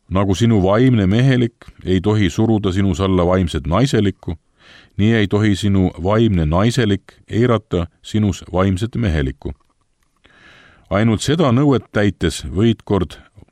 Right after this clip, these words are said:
vaimseski ühineda oma ürgse vastaspoolsusega, samaks tervikuks, milleks olite ühendatud enne teineteisest eraldumist, kõrgest särast langemise tõttu.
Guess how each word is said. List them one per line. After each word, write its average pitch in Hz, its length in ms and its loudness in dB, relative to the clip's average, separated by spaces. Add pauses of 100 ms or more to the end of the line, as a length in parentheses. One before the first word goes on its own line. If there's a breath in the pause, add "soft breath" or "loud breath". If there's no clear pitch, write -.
(340)
vaimseski 98 760 0
ühineda 90 500 0
oma 90 320 0
ürgse 95 600 -2
vastaspoolsusega, 82 1080 -2 (680 loud breath)
samaks 131 460 -2
tervikuks, 85 680 -2 (220)
milleks 95 400 -2
olite 95 360 -2
ühendatud 101 580 0 (400 soft breath)
enne 101 520 0 (200)
teineteisest 87 680 0
eraldumist, 82 600 -2 (540 loud breath)
kõrgest 98 480 0
särast 117 560 -2
langemise 73 640 0
tõttu. 73 400 -6